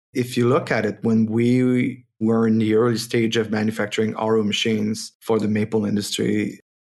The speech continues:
farmers were burning one gallon of oil per gallon of syrup, right? And it was something that was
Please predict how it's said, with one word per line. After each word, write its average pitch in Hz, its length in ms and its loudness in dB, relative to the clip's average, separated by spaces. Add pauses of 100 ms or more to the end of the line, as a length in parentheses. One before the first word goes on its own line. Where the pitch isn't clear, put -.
(340)
farmers 131 580 0
were 110 160 2
burning 110 600 0
one 107 300 -2
gallon 104 520 -2
of 98 640 -6 (100)
oil 107 680 2
per 107 120 -4
gallon 101 600 -2 (100)
of 101 180 -10
syrup, - 500 -2 (120)
right? - 420 -8
And 110 140 -4
it 98 100 -4
was 104 480 -2 (120)
something 113 400 -2
that 101 120 0
was 104 320 -2